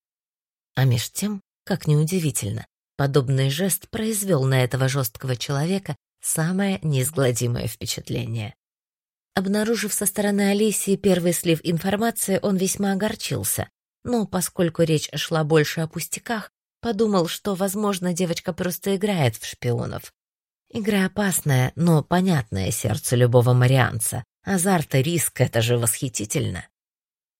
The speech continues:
Вторая порция писем расставила все по своим местам, и Эрьен приуныл. Пытками и казнями шпионов неийской стороны он обычно занимался лично,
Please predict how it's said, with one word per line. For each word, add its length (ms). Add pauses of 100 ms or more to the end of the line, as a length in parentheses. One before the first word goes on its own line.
(140)
Вторая 400
порция 460
писем 440 (260)
расставила 680
все 220
по 100
своим 400
местам, 520 (440)
и 240
Эрьен 480
приуныл. 600 (600)
Пытками 460
и 180
казнями 560
шпионов 640
неийской 480
стороны 580
он 340
обычно 540
занимался 640
лично, 580